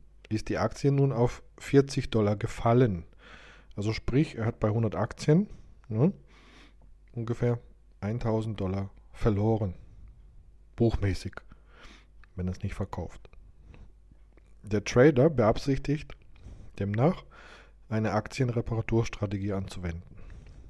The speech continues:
Ja, er implementiert einen zwei zu eins Ratio Call Spread sozusagen. Ja. Indem jetzt, indem er einen Juli vierziger Call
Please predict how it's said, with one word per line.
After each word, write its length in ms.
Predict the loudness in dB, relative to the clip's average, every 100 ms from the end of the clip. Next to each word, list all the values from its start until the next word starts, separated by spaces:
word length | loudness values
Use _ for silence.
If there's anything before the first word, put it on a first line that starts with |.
| -10
Ja, 240 | -6 -6 -4
er 140 | -4
implementiert 840 | -2 0 0 0 -2 0 0 0 -2
einen 300 | -4 -4 -6
zwei 280 | -6 -6
zu 180 | -6 -6
eins 400 | -6 -8 -10 -16 -20 -20 -20 -20 -4
Ratio 380 | 2 4 4 0
Call 300 | -2 -2 -2
Spread 440 | -4 -6 -6 -6 -8
sozusagen. 680 | -6 -10 -10 -12 -8 -8 -10 -18 -20 -20 -20 -20 -20 -6
Ja. 220 | -2 -2 -2 -12 -16 -16 -18 -20 -18 -4
Indem 500 | -2 6 10 10 10
jetzt, 360 | 8 4 0 -14 -18 -8 -4 -2
indem 260 | 4 6
er 80 | 6
einen 220 | 2 0
Juli 340 | 0 4 6 4
vierziger 580 | 4 0 0 -2 0 0
Call 380 | 4 4 4